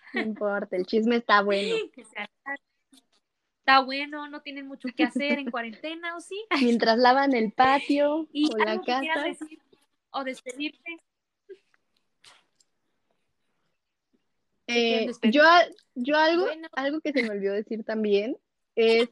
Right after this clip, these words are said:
Speaker 1: hagan voluntori-,
Speaker 2: Ajá.
Speaker 1: voluntariado, o sea, háganlo en todos lados, o
Speaker 2: Voluntariado.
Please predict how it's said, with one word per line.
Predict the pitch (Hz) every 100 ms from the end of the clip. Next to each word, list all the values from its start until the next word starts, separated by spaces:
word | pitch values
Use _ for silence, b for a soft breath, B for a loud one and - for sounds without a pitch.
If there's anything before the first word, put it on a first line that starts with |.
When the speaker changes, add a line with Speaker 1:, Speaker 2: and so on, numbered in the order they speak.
| -
Speaker 1:
hagan | 226 226 254
voluntori-, | 220 202 190 185 180 175
Speaker 2:
Ajá. | -
Speaker 1:
voluntariado, | 196 202 190 196 185 180 170 -
o | 202
sea, | 226
háganlo | 247 302 269
en | 220 214 - _ -
todos | 269 277 247
lados, | 214 - 214
o |
Speaker 2:
Voluntariado. | 233 226 196 180